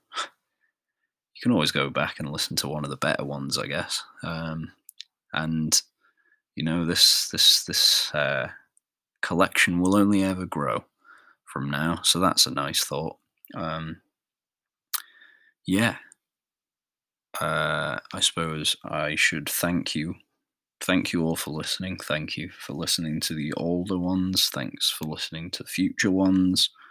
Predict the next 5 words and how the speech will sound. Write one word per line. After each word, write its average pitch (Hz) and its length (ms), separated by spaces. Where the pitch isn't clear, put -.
Thanks - 320
for 73 400
spending 85 500
your 80 320
time, 80 540